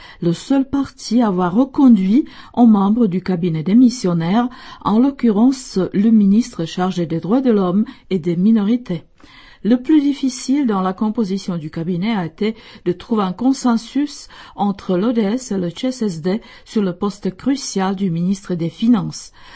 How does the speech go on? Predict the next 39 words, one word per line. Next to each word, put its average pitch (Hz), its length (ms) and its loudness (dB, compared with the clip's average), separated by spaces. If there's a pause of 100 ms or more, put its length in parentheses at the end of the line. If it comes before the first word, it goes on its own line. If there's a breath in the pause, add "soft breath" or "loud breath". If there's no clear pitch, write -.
(160 loud breath)
La 175 120 -2
préparation 175 720 -4
du 165 120 -6
budget 165 400 -4
de 208 100 -4
l'État 175 320 -4
pour 170 220 -6
deux 170 100 -2
mille 202 220 0
dix 214 160 -2
sera 170 380 -6
en 175 80 -4
effet 196 400 -4 (320 loud breath)
le 180 100 -2
thème 165 260 -4
numéro 165 340 -2
un 226 200 2
de 165 140 -4
ce 165 160 -6
cabinet. 170 560 -2 (340 loud breath)
Ce - 140 -4
consensus 247 880 0
n'a 196 200 0
été 196 220 -2
trouvé 226 380 -2
qu'à 208 120 -4
la 180 140 -2
dernière 180 380 -2
minute. 202 580 0 (340 loud breath)
Finalement, 190 460 0
le 202 140 0
choix 185 340 -4
s'est 208 160 -6
porté 202 460 -6
sur 175 220 -8
l'ancien 165 520 -6 (300 loud breath)
vice-ministre 190 680 -2
des 160 140 -4
Finances, 180 480 -4